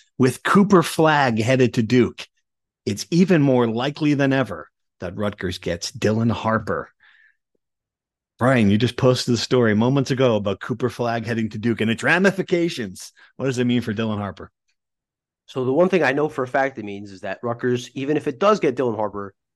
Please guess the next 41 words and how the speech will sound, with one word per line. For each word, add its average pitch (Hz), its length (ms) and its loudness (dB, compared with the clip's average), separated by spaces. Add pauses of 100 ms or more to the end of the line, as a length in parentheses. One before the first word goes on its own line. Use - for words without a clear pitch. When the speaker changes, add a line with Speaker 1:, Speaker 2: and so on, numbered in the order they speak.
(100)
Speaker 2:
will 113 120 -8
not 127 400 0
have 127 220 0
the 117 80 -8
number 113 220 -6
one 104 120 -10
class 104 460 -8
in 101 140 -12
twenty 107 240 -8
twenty-four. 101 640 -6 (340)
Duke 107 160 -6
has 104 160 -4
an 107 80 -4
almost 107 300 -6
insurmountable 104 600 -4
lead 113 200 -2
with 98 180 -10
two, 117 300 -6
with 110 140 -10
three 175 280 2
five 120 320 0
stars, 107 480 -4 (320)
uh, - 260 -4
on 104 100 -4
the 98 100 -6
composite 104 380 -6
rankings. 101 440 -10 (260)
But 175 380 4 (540)
I'm 175 200 2
not 170 160 0
sure 147 200 -2
it 127 80 -2
has 127 160 -4
anything 123 320 -6
to 113 60 -12
do 107 300 -6 (160)
one 120 140 -2
thing 110 140 -6
with 101 100 -12
the 104 80 -6
other. 127 360 -2